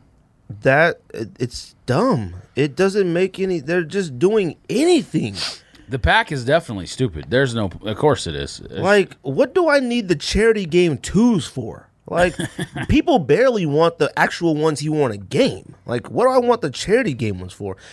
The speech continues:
Speaker 1: And I hate that this is an, a lot of Jordan topics today because we,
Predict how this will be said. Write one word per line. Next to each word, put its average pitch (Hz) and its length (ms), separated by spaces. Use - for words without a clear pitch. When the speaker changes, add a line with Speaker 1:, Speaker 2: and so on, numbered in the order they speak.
Speaker 1:
And - 120
I 403 120
hate 175 260
that 127 160
this 139 160
is 123 120
an, 104 200
a 95 60
lot 101 280
of 110 100
Jordan 107 300
topics 107 360
today 113 340
because 123 280
we, 190 220